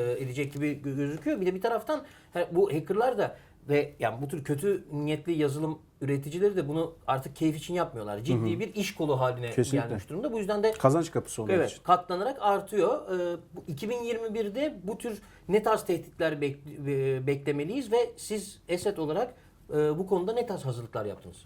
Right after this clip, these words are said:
Speaker 2: E, ESET olarak elimizden gelenin en iyisini yapmaya çalışıyoruz. E, hem var olan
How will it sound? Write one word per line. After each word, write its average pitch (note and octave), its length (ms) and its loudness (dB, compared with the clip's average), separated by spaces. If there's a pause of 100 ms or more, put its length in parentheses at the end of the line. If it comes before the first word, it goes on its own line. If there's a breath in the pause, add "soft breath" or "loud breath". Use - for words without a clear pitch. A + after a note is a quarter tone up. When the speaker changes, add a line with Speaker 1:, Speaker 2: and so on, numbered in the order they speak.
(760 loud breath)
Speaker 2:
E, A#2+ 80 6
ESET D#3+ 480 2
olarak C3 280 2
elimizden D3 420 4
gelenin D3+ 240 6
en D3+ 100 6
iyisini B2+ 260 0
yapmaya C3 340 2
çalışıyoruz. C3 760 -2 (460 soft breath)
E, A2 500 2 (440)
hem F3 340 2
var C#3+ 180 6
olan C#3+ 320 4